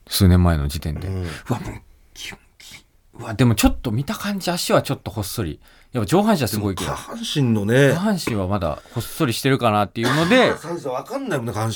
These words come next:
Speaker 2: 身のサイズ。
Speaker 1: うん。Lを買っていって。
Speaker 2: L？
Speaker 1: うん。
Speaker 2: うん。
Speaker 1: で、もぐらは、えー、葉巻セット。
Speaker 2: そう。
Speaker 1: 葉巻セットを、
Speaker 2: うん。
Speaker 1: えー、買っていって、
Speaker 2: はい。
Speaker 1: 松本さんが葉巻吸うから。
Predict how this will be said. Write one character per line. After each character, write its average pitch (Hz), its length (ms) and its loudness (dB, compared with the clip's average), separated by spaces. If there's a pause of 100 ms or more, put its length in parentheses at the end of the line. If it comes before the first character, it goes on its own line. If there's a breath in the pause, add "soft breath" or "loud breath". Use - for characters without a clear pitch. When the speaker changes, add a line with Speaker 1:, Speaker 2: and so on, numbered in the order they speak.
Speaker 2:
身 98 60 -8
の 92 100 -8
サ 95 160 -2
イ 85 40 -6
ズ。 71 80 -12
Speaker 1:
う - 40 -12
ん。 104 60 -2
L 101 380 0 (520)
を 131 140 -2
買 - 160 -8
っ - 40 -14
て - 160 -12
い 76 40 -8
っ - 40 -14
て。 - 220 0
Speaker 2:
L？ 151 320 2
Speaker 1:
う 95 60 -8
ん。 87 40 -6
Speaker 2:
う - 20 -6 (120)
ん。 78 200 -8 (360)
Speaker 1:
で、 165 460 -2
も 131 120 0
ぐ 123 80 -2
ら 113 120 2
は、 101 260 -2 (1120)
え 78 400 -10
ー、 - 20 -18
葉 - 120 -4
巻 160 220 4
セ 151 120 -2
ッ - 60 -6
ト。 - 200 -16 (160)
Speaker 2:
そ 87 360 -6
う。 - 520 -20 (760)
Speaker 1:
葉 101 120 -14
巻 98 220 -10
セ 95 100 -12
ッ 85 120 -16
ト 65 100 -20
を、 58 180 -20
Speaker 2:
う - 60 -10
ん。 85 300 -8 (280)
Speaker 1:
え 73 180 -12
ー、 - 20 -18
買 - 140 -16
っ - 40 -20
て - 140 -18
い 60 40 -14
っ - 20 -16
て、 - 380 -20
Speaker 2:
は 95 180 -4
い。 82 140 -12
Speaker 1:
松 98 120 -10
本 92 100 -8
さ 90 80 -10
ん 78 40 -12
が 78 40 -14
葉 87 120 -8
巻 85 220 -8
吸 82 120 -12
う 73 40 -12
か - 140 -18
ら。 - 100 -16